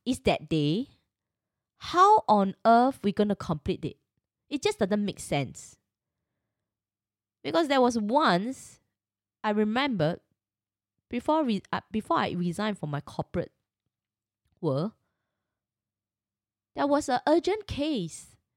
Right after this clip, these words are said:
and we need to come up with the report at the end of the day. But the, the thing is, it's just so weird. We've been caught for meeting for almost half a day, discussing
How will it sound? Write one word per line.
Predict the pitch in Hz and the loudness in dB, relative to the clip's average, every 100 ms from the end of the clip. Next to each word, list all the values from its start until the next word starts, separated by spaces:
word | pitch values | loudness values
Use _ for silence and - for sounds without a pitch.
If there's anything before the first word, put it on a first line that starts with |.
| _ _ _ | _ _ _
and | 330 | -2
we | 339 | -2
need | 339 440 - | 0 -2 -4
to | - | -8
come | - 277 | -6 -2
up | 269 | 2
with | 196 | 2
the | - | 0
report | 160 160 - - 247 185 - | -4 -6 -8 -2 0 0 -4
at | 180 | -6
the | 170 - | -4 -4
end | 190 | -4
of | 170 | -6
the | 143 | -8
day. | - 147 165 160 _ _ _ _ _ _ _ _ _ _ _ _ _ _ _ _ _ _ | -6 -6 -6 -14 _ _ _ _ _ _ _ _ _ _ _ _ _ _ _ _ _ _
But | 311 330 | -6 0
the, | 359 - _ _ | -2 -2 _ _
the | 302 | -12
thing | - 554 539 214 | 2 2 4 4
is, | 226 320 - - - _ - | 4 0 -8 -20 -20 _ -12
it's | 320 | -4
just | 403 - | -4 -2
so | 339 | 0
weird. | 311 240 208 220 - - - _ _ _ _ _ _ | 2 2 2 2 -2 -10 -20 _ _ _ _ _ _
We've | 311 302 | -2 2
been | 339 440 | 2 2
caught | - - - - - | -6 -6 0 0 2
for | 208 | 0
meeting | 190 185 208 240 - 262 262 - _ _ _ | 2 0 0 0 0 -2 -4 -10 _ _ _
for | 277 | 0
almost | 269 262 359 - - - | 2 4 2 0 -10 -4
half | 277 302 214 | -2 0 0
a | |
day, | 156 175 170 143 151 _ _ _ _ _ _ _ _ _ _ _ _ _ _ _ _ _ _ | 0 2 0 -2 -6 _ _ _ _ _ _ _ _ _ _ _ _ _ _ _ _ _ _
discussing | - 269 - - 311 - 359 381 | -2 -2 -2 -2 -2 -2 -4 -4